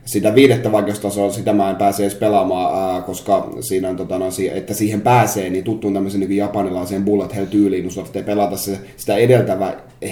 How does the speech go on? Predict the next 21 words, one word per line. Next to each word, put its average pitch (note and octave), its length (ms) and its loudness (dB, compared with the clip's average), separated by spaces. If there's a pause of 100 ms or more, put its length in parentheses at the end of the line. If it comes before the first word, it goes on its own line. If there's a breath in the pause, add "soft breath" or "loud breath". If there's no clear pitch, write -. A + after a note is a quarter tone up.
helvetin B2 480 6
vaikea G2+ 380 2
vaikeustaso G2+ 600 -4
läpi A#2 380 2 (180 loud breath)
niin F#2 160 0
kun, F#2 140 0
ää, F#2+ 340 -2 (500)
yhdellä A#2 360 4
krediitillä, A2+ 580 6
ja - 80 -2
sitten B2 320 0
sä G2 60 -6
saat G2+ 180 0
oikeuden F#2 600 2 (140)
jatkaa A#2 360 4
saman C#3 360 4
tien F#2 220 -4
siitä G2 260 -2
niinku G2+ 160 0
supervaikealla F#2 760 0
vaikeustasolla. - 720 -8